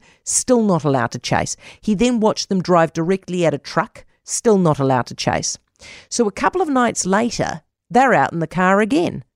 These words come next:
and the coppers see them, and they spike the car. Now, when you spike a car, it means it's only a matter of time before the car runs out of puff and has to stop, right? It just runs out of speed. But the police officers are then told, after they've spiked the car, to stop the chase.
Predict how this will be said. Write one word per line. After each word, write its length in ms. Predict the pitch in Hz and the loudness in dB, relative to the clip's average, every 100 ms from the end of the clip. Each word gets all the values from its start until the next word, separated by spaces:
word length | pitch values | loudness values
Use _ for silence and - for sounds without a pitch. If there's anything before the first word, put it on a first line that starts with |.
| _ | _
and 160 | 214 233 | 0 0
the 60 | |
coppers 340 | - 247 247 - | 0 -2 0 0
see 220 | 302 240 | 0 0
them, 160 | 139 - | -2 0
and 160 | 196 | 0
they 100 | 208 | 2
spike 600 | - - - 247 285 - | 0 -2 0 -2 -2 -6
the 40 | - | -12
car. 400 | - 135 - - _ - - 220 | -8 -8 -8 -16 _ -20 -10 -2
Now, 260 | 247 240 214 | 0 0 -2
when 220 | 277 403 | -2 -2
you 100 | 370 | -4
spike 340 | - 269 254 | -2 -4 -4
a 40 | - | -4
car, 260 | 196 151 | 0 2
it 80 | - | 2
means 200 | 214 208 | -2 -4
it's 120 | - | -2
only 240 | 214 254 240 | -2 0 0
a 40 | |
matter 260 | 180 165 156 | 2 2 0
of 140 | 147 | -2
time 260 | - 147 147 | 0 2 0
before 260 | 147 151 | -2 -2
the 60 | 143 | -4
car 300 | - 143 139 | -2 2 2
runs 180 | 143 139 | 2 2
out 100 | 135 | 0
of 100 | - | 0
puff 200 | 156 - | -2 -2
and 120 | 135 | -4
has 220 | 139 - | -4 -6
to 100 | 156 | -6
stop, 420 | - - - - - | -6 -2 -2 -2 -10
right? 380 | 85 67 233 277 | -8 -6 -6 -8
It 80 | |
just 180 | - - | -14 -4
runs 280 | 156 147 143 | 0 2 2
out 100 | 131 | 0
of 60 | - | -2
speed. 480 | - 135 - - _ _ _ _ _ - | -4 -6 -6 -14 _ _ _ _ _ -4
But 140 | - | -2
the 80 | 202 | -2
police 440 | - 262 294 - | 0 2 2 0
officers 360 | 240 214 202 202 | 0 0 0 0
are 80 | 180 | 2
then 300 | 214 233 226 | 0 0 -4
told, 340 | 190 170 165 190 | 0 2 2 0
after 240 | 202 214 | -2 -2
they've 160 | 196 165 | -4 -4
spiked 260 | 190 180 | -4 -4
the 80 | - | -2
car, 220 | 160 156 | -2 0
to 80 | 165 | 0
stop 400 | - - 190 - | -2 0 -2 -2
the 40 | |
chase. 520 | 165 196 180 - - | -4 0 0 -4 -10